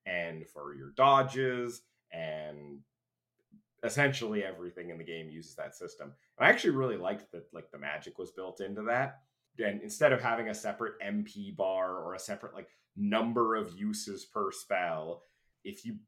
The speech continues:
wanna build magic into your combat game, like, you gotta just do good combat generally, but then you can just throw spells out in the middle of combat as much as you want, as long as you have, you know, you have the stamina,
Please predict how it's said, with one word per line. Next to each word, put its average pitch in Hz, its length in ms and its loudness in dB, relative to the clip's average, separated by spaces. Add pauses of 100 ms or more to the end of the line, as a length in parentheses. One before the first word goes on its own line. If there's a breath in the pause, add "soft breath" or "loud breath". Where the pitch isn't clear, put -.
wanna 117 260 6
build 117 340 -2
magic 107 340 -2
into 107 160 -6
your 90 100 -8
combat 104 380 0
game, 95 200 -4
like, 92 140 -6 (100)
you 90 140 -14
gotta 92 260 0
just 90 200 -10 (400)
do 117 260 2
good 120 280 2
combat 113 460 2
generally, 120 420 0
but 104 160 -6
then 123 180 2
you 117 100 -2
can 123 140 -4
just 113 280 0
throw 113 280 0
spells 127 400 4
out 98 200 -4
in 98 60 -12
the 98 60 -8
middle 101 260 -4
of - 80 -12
combat 107 320 2
as 87 120 -10
much 98 220 -6
as 87 160 -10
you 92 140 -8
want, 104 340 6 (440)
as 98 120 -8
long 95 160 -2
as 82 100 -12
you 85 100 -6
have, 80 80 -10 (160)
you 90 120 -10
know, 78 140 -10
you 80 100 -12
have 131 120 -12
the - 60 -20
stamina, 69 380 -12